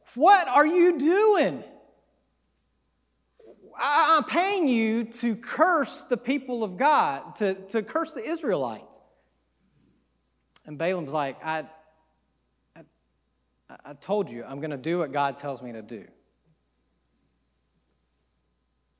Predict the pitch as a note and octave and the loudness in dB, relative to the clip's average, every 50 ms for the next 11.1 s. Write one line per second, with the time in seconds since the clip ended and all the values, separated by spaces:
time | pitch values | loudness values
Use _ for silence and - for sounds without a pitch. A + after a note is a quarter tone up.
0 | _ - C#3 C#3 E3+ E3+ D#3 D3+ C#3+ C3 B2 E3 G#3+ G#3 - C3+ A2+ - - - | _ -14 -6 -4 -2 -2 -2 -4 -6 -8 -6 -6 -6 -4 -4 -8 -10 -10 -14 -20
1 | - - _ _ _ _ _ _ _ _ _ _ _ - - C#3 D3+ C#3 A2+ A2 | -20 -20 _ _ _ _ _ _ _ _ _ _ _ -12 -4 0 0 0 0 -2
2 | G#2+ B2 B2 G#2+ F#2+ - - - _ _ _ _ _ _ _ _ _ _ _ _ | -4 -4 -4 -4 -6 -12 -20 -20 _ _ _ _ _ _ _ _ _ _ _ _
3 | _ _ _ _ _ _ - - E3+ C#3 A3+ A3 G3+ F#3+ F#3 F#3+ F#3+ E3+ D3 B2 | _ _ _ _ _ _ -8 -6 2 4 4 6 6 4 2 2 0 0 -2 -4
4 | - E3 D#3 B2+ - - - - - _ _ _ _ _ _ _ _ _ _ _ | -4 -4 -4 -4 -4 -8 -16 -20 -20 _ _ _ _ _ _ _ _ _ _ _
5 | _ _ _ _ _ _ - F3 E3 - E3+ F3 A3 G3 F#3+ G3+ G#3 G3+ F#3+ - | _ _ _ _ _ _ -10 -6 2 4 4 4 4 4 2 2 2 2 0 -2
6 | - - G3+ D#3+ B2 A2+ - - F#3 E3 - E3+ F3+ F#3+ F#3 G#3+ G3+ F#3+ - G#3+ | -2 -2 0 0 0 -4 -8 -10 -10 -4 0 0 0 2 2 0 0 0 0 0
7 | A3+ A3+ A3 A#3+ A3+ G#3+ G3 F#3+ E3+ D#3 C#3+ C#3 C#3 C#3 - - - - - - | -2 -2 0 -2 -2 2 4 4 4 4 2 0 -2 -6 -10 -16 -20 -20 -20 -12
8 | - E3 D3+ D#3+ E3 D#3+ D#3+ D#3 C#3+ C#3 C3 C#3 - E3+ D3+ D#3 E3 F#3 F3 - | -6 -4 -4 -4 -4 -4 -4 -4 -4 -4 -8 -8 -8 -6 -4 0 2 2 2 0
9 | - F#3+ F3+ E3+ D#3+ D#3 D3+ D3 D3 - - - _ _ _ - F3 F3 E3+ - | -2 -4 -2 -2 -2 -2 -4 -6 -8 -14 -20 -20 _ _ _ -8 -8 -8 -6 -6
10 | - F#3 D3+ F3+ E3+ D#3 D3+ D3+ - - E3+ D3 C3 - - C#3 C#3+ C3 G#2+ - | -6 -2 -2 0 0 0 -2 -4 -4 -6 -4 -4 -6 -8 -8 -8 -6 -6 -8 -10
11 | - | -16